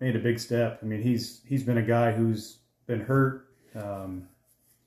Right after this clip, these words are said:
hasn't really been on the field much. So even with his bonehead play when he hit the quarterback out of bounds,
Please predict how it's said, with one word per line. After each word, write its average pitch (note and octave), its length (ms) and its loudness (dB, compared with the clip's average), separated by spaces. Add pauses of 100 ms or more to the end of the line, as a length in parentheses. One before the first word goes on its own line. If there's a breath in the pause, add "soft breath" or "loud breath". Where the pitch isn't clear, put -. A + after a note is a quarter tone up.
(400)
hasn't A#2+ 260 4
really A#2+ 160 2
been B2 120 2
on A#2+ 140 2
the A2+ 80 -4
field C3+ 240 2
much. A#2 220 2
So A2+ 500 0 (240)
even C3+ 200 4
with C3 120 4
his A#2+ 120 0
bonehead C3 480 4
play C3 320 2
when B2 100 2
he A#2+ 80 2
hit C3 100 0
the B2+ 60 -2
quarterback A#2+ 480 2
out A2+ 80 0
of G#2+ 80 -2
bounds, A#2 480 0